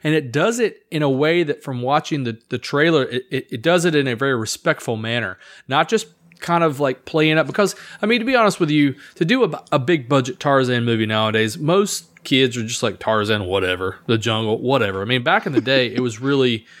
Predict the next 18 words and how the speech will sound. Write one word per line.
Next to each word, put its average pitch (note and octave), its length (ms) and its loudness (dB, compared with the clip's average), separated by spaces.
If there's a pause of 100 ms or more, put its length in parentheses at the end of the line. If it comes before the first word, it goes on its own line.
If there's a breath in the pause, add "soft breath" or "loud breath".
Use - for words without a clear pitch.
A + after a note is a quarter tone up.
(400 loud breath)
you D4+ 60 -2
know, A3+ 180 2
it A3+ 60 2
was A#3+ 140 0
exotic. G3+ 720 0
And D3 100 -8
now F#3 220 2
everybody's D#3+ 340 -2
like, C#3+ 140 -4 (100)
"I D3+ 160 -2
can D#3+ 160 -6
go C3+ 240 2
to, B2 300 -6
like, A2+ 280 0 (600)
what's E3 280 2
the E3 120 0
Disney D#3+ 380 0
park C#3+ 520 -2